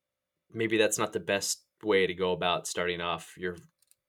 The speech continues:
starting off a coaching job. I know, I get you're excited,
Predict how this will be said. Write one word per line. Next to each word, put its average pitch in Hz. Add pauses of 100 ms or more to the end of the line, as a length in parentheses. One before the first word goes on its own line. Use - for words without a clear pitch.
(180)
starting 117
off 101
a 104
coaching 110
job. 85
I 98
know, 156
I 160
get 156
you're 120
excited, 107